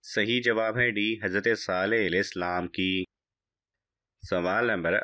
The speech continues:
आठ, बनी इसराइल के आखिरी नबी कौन थे? आपके ऑप्शन हैं, ए हज़रत ईसा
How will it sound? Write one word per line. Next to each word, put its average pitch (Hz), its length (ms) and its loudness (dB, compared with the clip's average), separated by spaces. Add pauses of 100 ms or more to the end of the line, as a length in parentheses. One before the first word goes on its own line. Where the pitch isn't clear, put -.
आठ, 87 360 -2 (300)
बनी 120 140 0
इसराइल 113 420 0
के 113 200 -2 (140)
आखिरी 95 320 0
नबी 104 300 0 (120)
कौन 85 260 -2
थे? 90 200 -4 (1300)
आपके 92 420 -2
ऑप्शन 110 400 0
हैं, 120 240 2
ए 110 140 -2
हज़रत 107 400 0
ईसा 92 340 -2